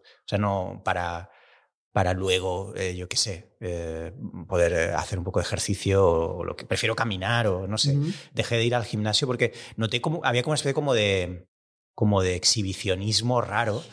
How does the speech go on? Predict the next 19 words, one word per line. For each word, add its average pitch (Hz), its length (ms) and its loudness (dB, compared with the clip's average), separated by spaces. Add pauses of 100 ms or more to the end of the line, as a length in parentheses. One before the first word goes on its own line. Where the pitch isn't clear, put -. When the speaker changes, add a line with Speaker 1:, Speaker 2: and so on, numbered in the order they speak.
Speaker 2:
Bueno, 139 260 2
es 107 140 4
que 98 80 0
Speaker 1:
Eh, - 20 2
Speaker 2:
ocurre, 131 460 0
¿eh? - 120 -10
Esto, 127 300 0
claro, 120 160 0
Speaker 1:
gente 113 300 4
Speaker 2:
ocurre. 135 160 2
Speaker 1:
depilándose 113 720 2
los 101 160 0
genitales, 107 640 2
gente 104 220 -2
como 113 180 2
poniendo 104 300 0
una 104 200 0
pierna 104 400 0
encima. 110 440 -2